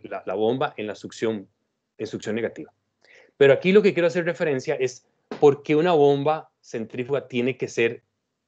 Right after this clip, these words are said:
purgada. Recuerden esa palabra, purgado. Y ustedes leyeron sobre eso.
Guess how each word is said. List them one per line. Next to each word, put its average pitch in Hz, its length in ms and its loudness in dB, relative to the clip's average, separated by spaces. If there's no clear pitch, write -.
purgada. 113 560 0
Recuerden 113 300 -2
esa 143 200 -10
palabra, 101 320 -6
purgado. 110 680 0
Y 113 40 -16
ustedes 131 320 -2
leyeron 127 320 -2
sobre 113 180 -4
eso. - 140 -8